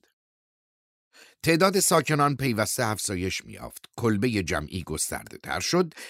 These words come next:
و به صورت سالن اجتماعات رسمی تر درآمد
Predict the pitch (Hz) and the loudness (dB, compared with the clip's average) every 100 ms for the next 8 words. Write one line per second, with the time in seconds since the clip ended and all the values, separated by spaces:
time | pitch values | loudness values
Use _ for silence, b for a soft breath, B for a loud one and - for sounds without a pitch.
0 | B 120 107 - 95 87 98 104 - 87 | B 2 2 -2 -2 -4 -4 -4 -2 -2
1 | 90 82 76 - - 71 67 76 - 90 | -2 -6 -6 -6 -6 -6 -6 -8 -8 -6
2 | 95 - 110 104 135 117 58 57 55 53 | -4 -4 -6 -2 -2 -2 -6 -10 -12 -14
3 | 62 - | -10 -12